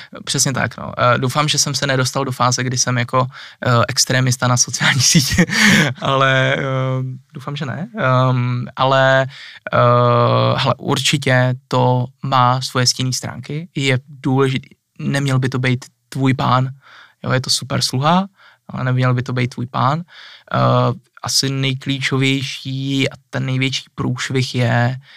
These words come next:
jako t-, to zhoršování mentálního zdraví lidí, který koukají na ty sociální sítě. Mně se to samotnému stává a to mám, a to vnímám a přitom to vnímám, že,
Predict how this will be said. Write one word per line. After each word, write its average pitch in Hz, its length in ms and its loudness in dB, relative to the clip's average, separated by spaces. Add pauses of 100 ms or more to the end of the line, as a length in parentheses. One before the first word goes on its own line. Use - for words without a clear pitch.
(140)
jako 120 420 2 (520)
t-, - 100 -14 (180)
to 135 120 -2
zhoršování 131 580 0
mentálního 131 560 0
zdraví 131 540 -2 (360)
lidí, 127 460 -2
který 127 300 -4
koukají 127 340 -4
na 120 100 -8
ty 120 100 -8
sociální - 480 -6
sítě. - 300 -10 (720)
Mně 143 260 0
se 135 140 0
to 131 100 -6
samotnému 135 500 -2
stává 127 480 -4 (560)
a - 40 -4 (100)
to 139 180 0
mám, 131 480 4 (280)
a 127 80 -8
to 147 180 -2
vnímám 139 600 2
a - 80 -4
přitom 151 380 -4
to 139 120 -6
vnímám, 135 520 0
že, 139 120 -2